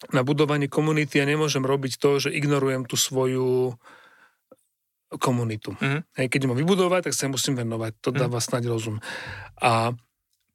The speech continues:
Speaker 1: jasné, že keď mám pri, pri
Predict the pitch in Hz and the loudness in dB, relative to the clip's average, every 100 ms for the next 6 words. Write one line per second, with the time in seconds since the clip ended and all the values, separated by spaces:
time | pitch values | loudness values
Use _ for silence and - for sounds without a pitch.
0 | _ 147 160 156 147 139 147 147 143 139 | _ 4 4 4 0 0 2 2 0 -4
1 | - _ _ - 135 135 135 123 _ _ | -10 _ _ -2 0 0 -2 -8 _ _
2 | _ _ - _ 139 127 | _ _ -20 _ -2 0